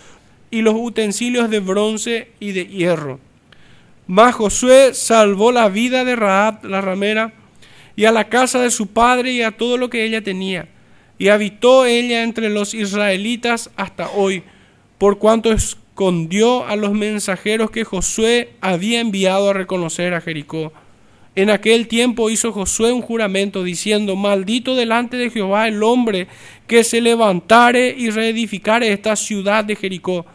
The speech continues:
Sobre su primogénito eche los cimientos de ella, y sobre su hijo menor asiente sus puertas".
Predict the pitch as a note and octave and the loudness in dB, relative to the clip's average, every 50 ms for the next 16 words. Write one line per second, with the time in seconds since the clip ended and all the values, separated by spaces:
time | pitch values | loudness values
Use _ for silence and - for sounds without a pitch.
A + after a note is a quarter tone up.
0 | - - _ _ _ _ - - - - G#3+ A#3 A#3 A3+ A3+ G#3+ G#3 - - B3 | -20 -20 _ _ _ _ -10 -6 0 4 6 6 6 6 4 2 2 0 0 0
1 | B3+ A3+ A#3+ B3 B3 A#3+ A3 G3 - A3 A#3 B3 A#3+ A#3+ - A#3+ A#3 A#3+ - - | -2 0 0 0 0 0 0 -2 -2 0 0 0 0 0 0 -2 -2 -2 -2 -4
2 | G#3+ G#3 G3+ - A#3 A3+ A3+ A3 A3 - A3 G3 G3 G#3 A3 A3 A3+ A3 A#3+ A3 | -4 -4 -2 -2 -4 -2 -2 -2 -2 -2 -4 -4 -2 0 0 0 0 0 -2 -2
3 | G#3+ G#3 G3+ G3+ G3+ G3+ F#3 E3 D#3 - - - - _ _ - G3 F3+ - G#3+ | -2 -2 -2 -2 -2 -4 -4 -6 -8 -10 -14 -20 -20 _ _ -8 -4 -2 0 0
4 | G#3 G#3+ G#3 G#3+ G#3 - G#3+ G#3+ A3 A3 - B3+ B3+ B3 A#3 A3 G#3 A3 A3+ A3+ | 0 2 2 0 0 0 -2 -2 -4 -2 -2 -2 -2 0 0 0 0 0 0 0
5 | G#3 G#3 - - - - - - G3 F#3+ F3 - - - G#3 G3 G3+ G#3 G3 G3+ | -2 -4 -8 -16 -20 -14 -4 2 2 2 2 2 -4 -2 -2 0 -2 -2 -4 -6
6 | F#3+ F#3 - F3+ D#3+ - - - F3 F3 E3 D#3 D#3 - D3 D3 - - | -6 -6 -4 -6 -6 -6 -4 0 0 0 0 0 -6 -10 -14 -14 -14 -20